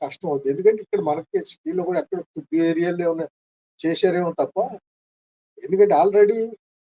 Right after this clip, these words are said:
మనకు ఉన్న సిస్టమ్, లైన్లు, స్తంభాలు అన్నీ వేసేశారు,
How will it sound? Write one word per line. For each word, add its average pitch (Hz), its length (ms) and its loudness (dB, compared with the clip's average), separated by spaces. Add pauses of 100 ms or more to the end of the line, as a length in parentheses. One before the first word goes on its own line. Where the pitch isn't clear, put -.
(260)
మనకు 165 280 -2
ఉన్న 180 120 0 (100)
సిస్టమ్, 202 340 -2 (220)
లైన్లు, 180 340 2 (120)
స్తంభాలు 175 460 -4 (120)
అన్నీ 208 300 0
వేసేశారు, 165 520 2